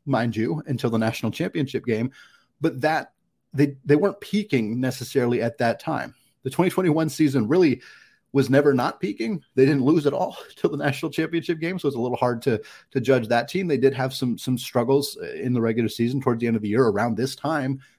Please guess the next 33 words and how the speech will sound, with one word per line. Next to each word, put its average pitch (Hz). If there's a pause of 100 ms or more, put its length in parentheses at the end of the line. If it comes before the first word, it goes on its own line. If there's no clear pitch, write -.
(100)
quite 123
honestly, 135
they 113
had 110
a 110
struggle 113
against 110
B 113
Y 107
U. 104
Jalen 104
Suggs 107
kinda 104
willed 104
them 98
to 95
victory 107
in 101
that 143
one. 113 (1600)
This 175
team 170
really 147
did 120
get 131
their 117
ugly 123
losses 110
out 107
of 107
the 104
way 101
early. 90